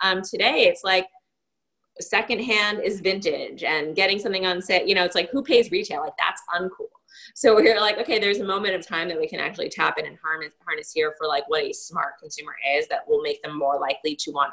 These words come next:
to shout from the rooftops the fact that they rent it, or at least kind of share it with their close group of friends."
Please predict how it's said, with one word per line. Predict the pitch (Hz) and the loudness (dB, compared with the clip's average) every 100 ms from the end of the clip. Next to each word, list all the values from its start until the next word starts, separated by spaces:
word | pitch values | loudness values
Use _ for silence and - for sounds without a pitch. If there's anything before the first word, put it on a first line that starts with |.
| - | 2
to | 156 143 - - - _ | 4 2 0 -20 -20 _
shout | - 202 190 190 | 2 4 4 2
from | 175 | 0
the | 147 | 2
rooftops | 156 165 - 151 135 - | 4 4 4 2 2 0
the | - - | -8 0
fact | 143 139 139 - | 4 4 2 -2
that | 135 135 131 - _ _ - | 2 2 2 -4 _ _ 2
they | 160 143 | 6 6
rent | 143 143 127 | 4 -2 -6
it, | 123 | 0
or | 160 | 2
at | 151 170 | 2 0
least | 165 - - | -2 -2 -8
kind | - 131 | -8 -6
of | |
share | - 139 135 | 0 2 2
it | 127 | 0
with | 139 | 0
their | 135 135 - | 0 -2 -2
close | 123 - | -2 -2
group | 135 - | -4 -6
of | - | -2
friends." | 101 90 - - | -2 -2 -8 -16